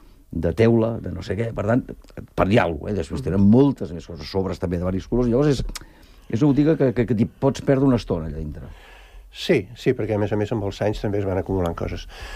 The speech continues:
Speaker 2: Encara que quedaries parat, i jo he quedat parat de la quantitat de papers diferents que hi ha. Eh, vull dir, això és... molt determinat per,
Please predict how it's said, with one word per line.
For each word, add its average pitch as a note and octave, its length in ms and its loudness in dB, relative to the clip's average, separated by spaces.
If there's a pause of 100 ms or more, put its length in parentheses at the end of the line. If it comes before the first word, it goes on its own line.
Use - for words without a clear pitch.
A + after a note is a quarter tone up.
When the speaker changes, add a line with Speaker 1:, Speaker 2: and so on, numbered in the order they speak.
(260)
Speaker 2:
Encara G#2+ 340 4
que G#2+ 160 2 (1120)
quedaries G2+ 460 0
parat, G#2+ 260 0
i G#2+ 60 4
jo B2+ 100 8
he B2 80 2
quedat F2+ 320 -6
parat - 460 -8 (580)
de G#2+ 160 -2
la F#2+ 80 -2
quantitat G2 400 -2
de G2 80 -2
papers F#2+ 300 -4
diferents F#2+ 420 -4
que F2+ 140 -4
hi F2+ 80 -4
ha. E2 80 -6 (480)
Eh, - 160 -10
vull - 180 -12
dir, F#2+ 220 -10
això - 260 -8
és... F#2 300 -10 (1000)
molt G2 160 4
determinat G2+ 640 2
per, G2 300 2